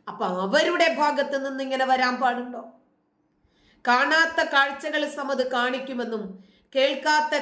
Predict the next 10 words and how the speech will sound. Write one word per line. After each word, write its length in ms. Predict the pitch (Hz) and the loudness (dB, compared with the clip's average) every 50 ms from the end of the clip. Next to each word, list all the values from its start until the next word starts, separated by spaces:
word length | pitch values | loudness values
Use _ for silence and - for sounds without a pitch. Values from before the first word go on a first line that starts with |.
| 285 285 | -2 -4
കിസ്സകൾ 500 | 277 - - - 311 285 262 294 277 277 | -8 -8 -4 -2 -2 0 2 2 0 0
സമത് 500 | 269 - 269 254 262 262 247 262 254 254 | 0 -2 -2 -2 0 0 0 0 0 0
കേൾപ്പിക്കുമെന്നും 1000 | 247 240 247 240 - 262 240 - 262 247 233 - - 233 208 190 170 - - - - _ - | 0 0 0 0 -2 -4 -6 -4 -4 -4 -4 -2 -4 -4 -4 -4 -6 -10 -14 -18 -20 _ -4
എടാ 300 | 233 233 247 269 269 269 262 262 262 | -2 0 2 4 4 4 2 0 -2
സമതേ 440 | 240 240 247 269 269 269 277 277 277 269 247 | -4 -2 0 0 2 4 4 4 4 2 0
എന്നൊക്കെ 260 | 233 240 247 247 262 | -4 -6 -6 -6 -6
വിളിക്കുന്ന 400 | 247 240 240 226 240 233 233 226 - - | -6 -6 -6 -8 -8 -8 -8 -8 -10 -10
നിങ്ങൾ 480 | 196 190 196 196 202 214 233 262 294 302 | -8 -6 -6 -6 -6 -6 -4 -2 0 0
ഇങ്ങനെയായാൽ 1300 | 294 285 269 277 285 277 285 277 269 254 233 220 214 208 208 214 233 247 233 190 - - - - _ _ _ _ _ _ _ _ _ - | 0 0 -2 -2 -2 0 2 2 2 2 2 2 0 2 2 2 2 2 0 -2 -4 -8 -12 -20 _ _ _ _ _ _ _ _ _ -12
നിങ്ങള് 720 | 190 196 202 208 208 214 226 226 226 220 214 196 180 170 | -12 -10 -10 -10 -8 -6 -4 -2 -2 -2 -2 -4 -4 -6